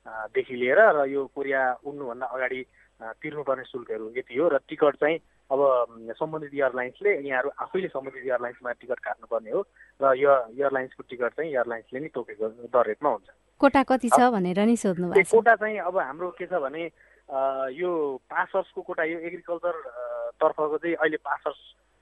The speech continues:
Speaker 1: को कोटा चाहिँ छ हजार रहेको छ। यो दुई हजार बाइसको अतिरिक्त परीक्षा भएको हुनाले अहिले हामीले आवेदन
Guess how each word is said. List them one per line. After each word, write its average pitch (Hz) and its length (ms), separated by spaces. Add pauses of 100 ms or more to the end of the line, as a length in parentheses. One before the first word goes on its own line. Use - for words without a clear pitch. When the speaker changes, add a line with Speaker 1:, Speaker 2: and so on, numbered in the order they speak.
Speaker 1:
को 156 60
कोटा 156 320
चाहिँ 156 400
छ - 160
हजार 151 400 (160)
रहेको 131 280
छ। 123 80
यो 135 240
दुई 135 140
हजार 135 160
बाइसको 139 440 (340)
अतिरिक्त 170 340
परीक्षा 147 500
भएको 117 260
हुनाले 131 260
अहिले 131 160
हामीले 117 240
आवेदन 123 340